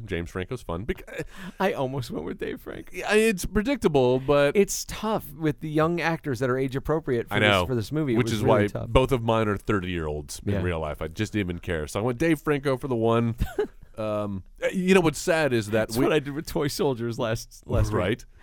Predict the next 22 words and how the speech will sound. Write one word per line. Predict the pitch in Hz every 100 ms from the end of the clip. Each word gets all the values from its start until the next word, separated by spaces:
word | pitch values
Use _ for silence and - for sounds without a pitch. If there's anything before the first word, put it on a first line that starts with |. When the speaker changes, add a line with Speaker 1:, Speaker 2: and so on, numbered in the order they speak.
| -
Speaker 1:
We | 120
already | - 170 208 160
have, | 151 160 147 123 113
uh, | 120 113
the | 113
perfect | - - 120 120 110 -
recast | 104 107 - 104 98
for, | - 101 92 92 -
um, | 90 87 87 82 - 110
Bill | 107
and | 98
Ted, | 90 101 95 95 -
and | 98 95 95
it's | 101 95 -
the | 101 92 98 95
Dude, | 92 113
Where's | 107 110 104
My | 98
Car? | - 98 87 - - - _ - - 113 117
Duo | 113 101 90 98
Speaker 2:
Uh-huh. | 87
Speaker 1:
of | 85 85